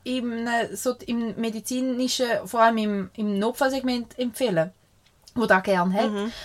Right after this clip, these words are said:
Speaker 1: Weil du hast deine klaren Standardabläufe,
Speaker 2: Mhm.
Speaker 1: auch Rettungssanis oder so, die haben die
Speaker 2: Mhm.
Speaker 1: klare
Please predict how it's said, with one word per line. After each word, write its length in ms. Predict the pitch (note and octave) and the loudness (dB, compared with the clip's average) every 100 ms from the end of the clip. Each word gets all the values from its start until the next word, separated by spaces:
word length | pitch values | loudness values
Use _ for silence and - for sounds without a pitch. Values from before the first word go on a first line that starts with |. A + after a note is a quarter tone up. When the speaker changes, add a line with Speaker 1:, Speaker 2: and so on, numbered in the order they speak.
| - | 0
Speaker 1:
Weil 140 | A3 G#3+ | 2 4
du 120 | G#3+ | 4
hast 260 | G#3 G3 - - - | 4 4 -8 -10 -4
deine 180 | A3+ | -2
klaren 360 | A3 A3+ A3 C#4 | 0 6 6 6
Standardabläufe, 720 | - F3+ A3 B3+ C#4 D4 A3 | 2 0 0 0 0 0 4
Speaker 2:
Mhm. 60 | G#3 | 6
Speaker 1:
auch 120 | G#3+ | 6
Rettungssanis 580 | C#4 D#4 - C4+ C4 B3+ | 4 0 0 0 0 -4
oder 140 | C4 | -6
so, 100 | B3 G#3 | -6 0
die 80 | G3 | 0
haben 140 | G#3 | 2
die 60 | A3+ | 0
Speaker 2:
Mhm. 40 | |
Speaker 1:
klare 440 | - G#3+ E4+ G4 | 6 8 8 6